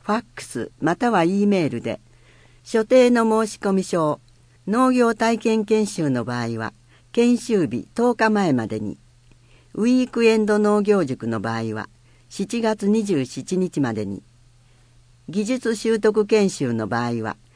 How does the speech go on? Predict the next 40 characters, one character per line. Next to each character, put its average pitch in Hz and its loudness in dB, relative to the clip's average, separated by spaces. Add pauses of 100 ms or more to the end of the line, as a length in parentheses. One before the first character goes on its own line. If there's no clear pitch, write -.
(300)
九 254 -4
月 185 0
四 117 0
日 - -4
ま 151 2
で 123 0
に、 104 -6 (600)
県 202 2
農 240 2
林 233 2
大 202 2
学 190 -2
校 104 -4
就 247 0
農 214 4
支 202 -4
援 208 2
セ 202 0
ン 165 -2
タ 120 -4
ー 104 -6
へ 95 -10
ど 120 -8
う 104 -8
ぞ。 - -10 (960)
宛 196 0
先 214 -2
は、 165 0 (200)
郵 233 2
便 233 2
番 208 0
号 107 -4
六 202 0
四 220 2
四 139 2
の 107 -4
零 208 2
零 180 2
二 135 0
四、 113 -6